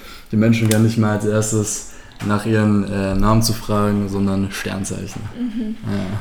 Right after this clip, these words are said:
Speaker 2: Tatsächlich bin ich darauf gekommen, als ich noch sehr jung war. Ähm, meine damalige Ex-Freundin, <laughs> nein, jetzt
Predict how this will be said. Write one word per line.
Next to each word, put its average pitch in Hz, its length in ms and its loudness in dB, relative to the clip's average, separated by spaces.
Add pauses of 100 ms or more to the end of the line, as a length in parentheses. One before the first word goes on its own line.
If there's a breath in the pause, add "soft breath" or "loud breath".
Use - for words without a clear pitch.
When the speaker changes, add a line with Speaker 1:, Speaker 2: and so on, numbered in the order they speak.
(760)
Speaker 2:
Tatsächlich 247 600 -2
bin 247 100 0
ich 233 120 -6
darauf 220 300 -6
gekommen, 220 340 -8
als 214 100 -8
ich 214 100 -10
noch 214 100 -12
sehr 208 160 -10
jung 214 240 -6
war. 196 280 -8 (200)
Ähm, 196 320 -8
meine 208 200 -8
damalige 208 840 -4 (100)
Ex-Freundin, 247 640 -8 (140)
<laughs> - 180 -18
nein, 202 240 -12 (340 loud breath)
jetzt 220 200 -2